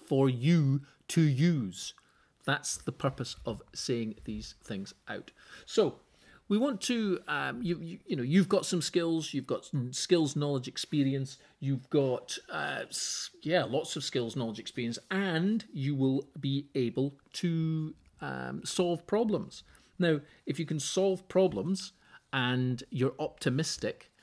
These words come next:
then you're going to start attracting money. You absolutely will attract money. So what, what gifts, skills, talent, knowledge, and expertise could you digitize to help other people? Well, one way to think about that is,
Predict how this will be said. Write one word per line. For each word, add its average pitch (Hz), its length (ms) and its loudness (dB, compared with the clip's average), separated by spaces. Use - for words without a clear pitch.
then 156 300 2
you're 147 180 0
going 160 260 0
to 180 140 -8
start 120 360 -4
attracting - 680 -6
money. 208 360 0
You - 160 -8
absolutely 180 580 0
will 214 220 2
attract - 420 -8
money. - 200 -8
So 180 160 2
what, 226 220 0
what 196 240 0
gifts, - 420 2
skills, 185 500 2
talent, 175 420 0
knowledge, 156 420 4
and 143 260 -4
expertise 156 760 -4
could 123 280 0
you 151 260 0
digitize 156 800 2
to 156 120 4
help 135 420 4
other 117 220 0
people? - 440 -6
Well, 202 300 4
one 160 160 2
way 156 100 4
to - 100 -10
think 113 180 -2
about 95 180 -6
that 117 220 -6
is, 151 160 -6